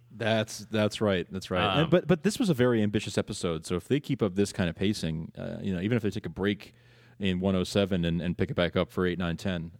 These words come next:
Speaker 1: um, they're, th-, this has been a very ambitious season. We've come up very far, and in the four episodes that are left, who knows where we'll go?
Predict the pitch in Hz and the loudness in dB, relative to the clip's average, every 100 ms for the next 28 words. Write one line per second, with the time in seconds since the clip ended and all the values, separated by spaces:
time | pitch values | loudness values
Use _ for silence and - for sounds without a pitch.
0 | - 90 85 82 80 78 _ _ _ _ | -6 -4 -4 -6 -10 -12 _ _ _ _
1 | - 95 92 90 87 85 80 _ - 110 | -4 0 2 0 0 -2 -6 _ -2 0
2 | 101 120 127 95 82 80 92 92 85 85 | 0 -2 -2 -2 -2 0 0 2 0 -2
3 | - 85 92 82 82 - 90 76 - - | -6 -6 -6 -6 -8 -4 -4 -4 -10 -12
4 | 85 90 85 82 82 80 78 82 _ - | -2 0 0 -4 -4 -2 -4 -6 _ -10
5 | 85 80 80 - 87 82 92 - 98 92 | -6 -6 -6 -6 -6 -4 -6 -2 -2 -2
6 | 92 87 87 82 85 95 - - 147 92 | -2 -4 -2 -4 0 0 -2 -2 0 2
7 | 107 101 90 82 85 85 82 | 2 2 0 -2 -4 -2 -6